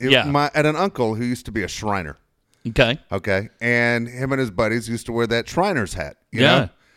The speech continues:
Speaker 1: Do the Shriners still exist, or is that just something that was around in the seventies?
Speaker 2: I don't know. Well, don't they have the Shriners Temple over there across from
Speaker 1: I have no
Speaker 2: Hotel Circle?
Speaker 1: I don't
Speaker 2: Like,
Speaker 1: know.
Speaker 2: across from where Junior's Restaurant
Speaker 1: Like,
Speaker 2: used to be?
Speaker 1: like the Scottish Rite Center?
Speaker 2: Oh, that's the Scottish Rite Center.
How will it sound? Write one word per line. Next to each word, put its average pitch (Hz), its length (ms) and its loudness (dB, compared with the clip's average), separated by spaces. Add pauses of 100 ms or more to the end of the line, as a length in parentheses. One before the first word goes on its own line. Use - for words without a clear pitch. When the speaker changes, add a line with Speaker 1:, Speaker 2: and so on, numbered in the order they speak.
(220)
Speaker 1:
Do 165 60 0
the 165 100 2
Shriners 240 480 -2
still 190 260 0
exist, 156 440 -4
or 127 120 -2
is 127 60 -2
that 147 160 -2
just 143 140 -6
something 143 260 -2
that 131 100 0
was 117 100 -4
around 117 300 2
in 104 60 -2
the 92 80 -6
seventies? 90 520 -4 (460)
Speaker 2:
I 156 80 2
don't 202 240 2 (180)
know. 170 340 2 (100)
Well, 240 340 0 (280)
don't 220 200 0
they 285 160 2
have 254 280 -2
the 180 100 0
Shriners 208 960 -2 (420)
Temple 226 380 2
over 208 260 2
there 190 140 2
across 185 340 -4
from 190 140 -2
Speaker 1:
I - 20 4
have 156 140 4
no 190 80 6
Speaker 2:
Hotel 196 240 4
Circle? 233 480 0
Speaker 1:
I 113 100 -2
don't 143 60 4
Speaker 2:
Like, 170 120 4
Speaker 1:
know. 220 80 6
Speaker 2:
across 202 360 0
from 196 200 -2
where 180 140 0
Junior's 190 520 0
Restaurant 226 440 2
Speaker 1:
Like, 262 100 2
Speaker 2:
used 262 160 2
to 277 80 0
be? 247 40 0
Speaker 1:
like - 180 4
the 139 100 -2
Scottish 147 400 0
Rite 175 240 2
Center? 254 260 0
Speaker 2:
Oh, 214 200 2
that's 214 320 -4
the 170 80 -8
Scottish 156 500 -2
Rite 156 220 -4
Center. - 320 -6